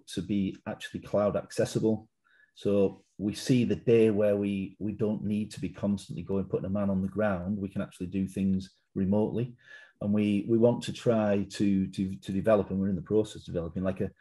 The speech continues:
we call it like a, a Bender Pulse or a managed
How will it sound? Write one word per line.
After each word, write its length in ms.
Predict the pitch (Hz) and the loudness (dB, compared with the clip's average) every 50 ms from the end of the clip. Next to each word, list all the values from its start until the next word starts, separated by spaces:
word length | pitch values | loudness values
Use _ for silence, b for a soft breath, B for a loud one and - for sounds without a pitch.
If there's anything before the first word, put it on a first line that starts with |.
| B B B B B B - | B B B B B B -18
we 80 | - | 0
call 220 | - 123 110 104 98 | 6 6 8 8 6
it 100 | - - | 2 0
like 240 | 92 92 90 - | -4 -4 -4 -2
a, 160 | 95 95 92 92 87 87 - - - - | -2 0 0 0 -2 -4 -10 -14 -14 -4
a 40 | |
Bender 260 | 92 95 98 95 87 - | 0 2 2 2 2 -2
Pulse 460 | - - 110 104 101 98 - - - | -2 0 2 2 2 0 -2 0 0
or 80 | 92 | 0
a 60 | 90 87 | 2 2
managed 440 | 95 101 98 98 92 82 - - | 2 2 2 0 0 -2 -6 -12